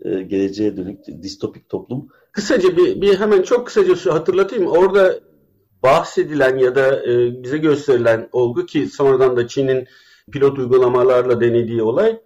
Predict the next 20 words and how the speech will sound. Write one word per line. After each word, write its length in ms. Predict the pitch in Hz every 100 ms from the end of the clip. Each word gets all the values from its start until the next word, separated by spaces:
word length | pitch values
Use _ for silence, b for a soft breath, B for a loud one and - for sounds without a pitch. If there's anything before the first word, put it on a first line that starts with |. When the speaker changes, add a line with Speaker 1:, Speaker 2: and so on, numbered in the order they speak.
| -
Speaker 2:
toplumsal 800 | 143 139 156 160 - 170 170 165 b b b _ _
ilişkiler 560 | 123 135 135 - 175 185
ağı 180 | 160 127
içerisinde 420 | 123 123 113 170
herkesin 680 | 160 180 - 147 170 208 165
bir 400 | 165 165 160 - b b _
rate'inin, 640 | 107 147 156 156 165 175 170
bir 220 | 156 147
notunun, 500 | 147 147 143 151 170
bir, 440 | 143 143 143 - -
e, 240 | 120 117
beğeni, 580 | 127 135 147 170 170 - _
e, 500 | 101 104 101 104 104
skalasında 800 | 98 - - 143 135 120 135 156
bir 120 | 147
yerinin 280 | 135 143 165
olmasını 520 | 143 120 107 - 101
getiriyor. 360 | 104 110 - 202
Ve 160 | 160 143
bu 360 | 220 214 -